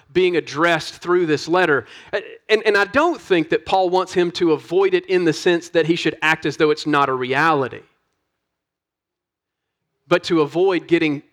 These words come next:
entangled in it personally. See, Timothy needed to know what was being taught so that he could address it with Scripture. But, but Paul says, "Make sure that you don't get so entangled in this stuff that it carries you away into vain discussions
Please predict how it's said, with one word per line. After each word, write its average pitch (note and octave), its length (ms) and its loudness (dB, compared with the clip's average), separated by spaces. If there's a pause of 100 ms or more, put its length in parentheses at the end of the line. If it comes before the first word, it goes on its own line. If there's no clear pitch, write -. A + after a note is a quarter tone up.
entangled D#3+ 800 -2
in C#3+ 160 0
it - 240 -8
personally. A#2+ 640 -4 (500)
See, - 140 -2
Timothy A#3+ 340 -2
needed F3+ 300 0
to E3 80 -2
know E3 200 0
what D#3 200 -2
was D3 120 -6
being C3 280 -4
taught C3+ 600 -4 (600)
so F#3+ 160 0
that D#3+ 120 0
he G#3 120 0
could F#3+ 160 0
address E3+ 380 0
it D3+ 100 -4
with C3+ 140 -4
Scripture. - 680 -4 (580)
But, - 260 -6
but E3 160 0
Paul G#3+ 240 2
says, E3 340 2
"Make F#3+ 340 -2
sure C#3 640 0 (200)
that C#3+ 180 0
you G3+ 60 -6
don't G3 260 0
get E3 160 0
so G3+ 340 0
entangled F#3+ 540 2
in C#3+ 140 0
this C3+ 100 0
stuff - 280 0
that C3 100 0
it B2 160 -6
carries E3+ 480 -2
you F3 100 2
away D3 340 2
into C3+ 220 -2
vain C#3+ 360 0
discussions C#3 680 -2